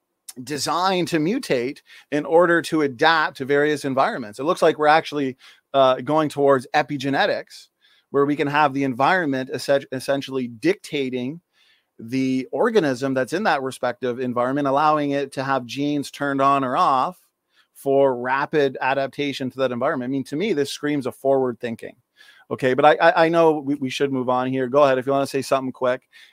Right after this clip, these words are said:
and then I'd like to for sure move on to, um, genetic entropy. Go ahead.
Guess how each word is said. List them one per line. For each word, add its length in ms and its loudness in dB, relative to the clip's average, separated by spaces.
and 140 -4
then 100 0
I'd 140 4
like 300 2
to 100 -4
for 140 -12
sure 280 0
move 240 -4
on 280 -2
to, 420 -6
um, 440 -6
genetic 360 -2
entropy. 360 -10
Go 140 -2
ahead. 200 -2